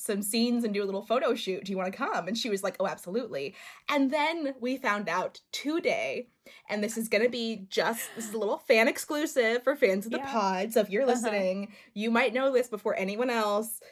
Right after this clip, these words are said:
Speaker 1: because, um, well, we didn't know about it, but I'm also oblivious, so everyone else could know about it.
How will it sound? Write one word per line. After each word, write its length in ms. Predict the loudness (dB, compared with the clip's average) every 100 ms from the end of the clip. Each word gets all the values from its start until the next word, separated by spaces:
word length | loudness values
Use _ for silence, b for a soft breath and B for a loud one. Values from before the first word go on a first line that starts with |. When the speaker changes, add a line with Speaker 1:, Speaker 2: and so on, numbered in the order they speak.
| b b
Speaker 1:
because, 720 | -2 -2 -2 2 4 4 0 -2
um, 540 | -2 0 -4 -8 -14 -18 -16 -4
well, 200 | 2 2
we 120 | 4
didn't 200 | 2 2
know 100 | 0
about 240 | 2 2 2
it, 100 | 0
but 80 | 2
I'm 120 | 2
also 220 | 2 0
oblivious, 500 | 0 0 2 0 0 0
so 80 |
everyone 260 | 0 0 -2
else 160 | -4 -4
could 240 | -2 0
know 120 | 0
about 260 | 2 2 2
it. 160 | -2